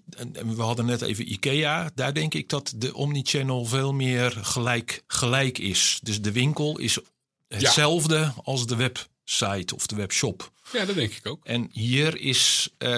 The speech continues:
Speaker 1: de webshop, de website, ehm,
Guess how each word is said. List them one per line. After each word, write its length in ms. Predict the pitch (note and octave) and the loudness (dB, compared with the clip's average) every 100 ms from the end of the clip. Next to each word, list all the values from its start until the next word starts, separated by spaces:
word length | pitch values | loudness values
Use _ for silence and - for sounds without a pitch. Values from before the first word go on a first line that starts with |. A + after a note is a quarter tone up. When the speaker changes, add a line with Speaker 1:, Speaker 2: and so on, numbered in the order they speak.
| G#2+ | 0
Speaker 1:
de 120 | A2 | 0
webshop, 720 | A#2 A2+ - - D3 D3 - - | 0 0 0 2 0 -2 -12 -10
de 140 | G#2+ | -6
website, 680 | G#2 B2 - B2+ B2+ C3 - - - - - - - - _ - | -4 -2 -2 0 -2 -2 -6 -8 -14 -10 -8 -6 -8 -14 _ -2
ehm, 580 | A#2 A2 G#2+ G#2+ G2+ | 0 2 2 0 -2